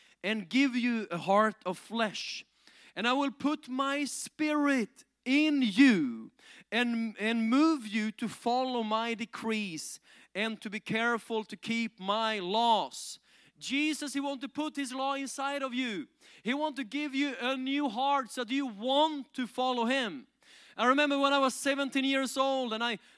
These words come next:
really surrendered my life to Jesus. And, and when I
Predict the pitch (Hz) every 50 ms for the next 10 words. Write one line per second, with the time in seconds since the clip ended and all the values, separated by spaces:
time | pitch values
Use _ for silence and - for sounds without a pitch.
0 | _ _ - 151 175 214 294 339 349 359 359 349 339 302 277 - - - 269 254
1 | 254 262 262 262 262 262 247 233 208 226 233 240 240 233 233 240 233 240 240 233
2 | - 240 214 - - 254 262 269 254 - - 196 214 226 - - - - _ -
3 | - - - - - 220 262 269 262 226 190 208 - _ - - _ _ _ _
4 | _ _ _ - 208 247 277 285 277 269 269 277 277 285 285 285